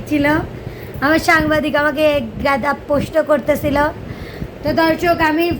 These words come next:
ফানি করেছি এটা। আমার এই ফানি করাটা কেমন হয়েছে অনেক অবশ্যই জানাবেন, কারণ ইদানিং দেখতেছি একজনের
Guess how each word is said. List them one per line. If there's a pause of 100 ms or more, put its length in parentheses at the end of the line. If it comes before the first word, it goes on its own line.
ফানি
করেছি
এটা। (400)
আমার
এই
ফানি
করাটা
কেমন
হয়েছে
অনেক
অবশ্যই
জানাবেন,
কারণ (400)
ইদানিং
দেখতেছি
একজনের